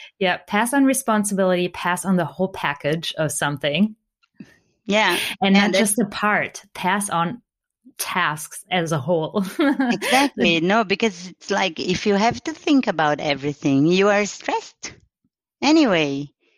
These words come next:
Speaker 2: Like, uh, i-, it's, it's invisible and it's stress. Yeah.
Speaker 1: Mm-hmm.
Speaker 2: So I, I remember, but in the beginning, like, lots of things you, you,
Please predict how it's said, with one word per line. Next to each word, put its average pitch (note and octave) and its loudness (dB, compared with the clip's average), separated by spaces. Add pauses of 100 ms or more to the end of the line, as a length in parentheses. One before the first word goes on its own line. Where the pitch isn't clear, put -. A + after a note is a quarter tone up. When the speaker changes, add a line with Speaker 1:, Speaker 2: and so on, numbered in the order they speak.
(300)
Speaker 2:
Like, F3+ 0
uh, E3 2
i-, - -2
it's, - -4
it's - -4
invisible F#3 0 (200)
and E3+ 4
it's E3+ 0 (120)
stress. E3 -2 (340)
Yeah. E3+ 4
Speaker 1:
Mm-hmm. E3+ 0 (160)
Speaker 2:
So E3+ 0
I, F3+ 0
I A#3 2
remember, A3 2
but E3 -2 (260)
in F#3 2
the F#3 2
beginning, D3+ 4
like, D3+ -2
lots E3+ 0
of F3+ 0
things D#3+ 2
you, F3+ -2
you, E3 2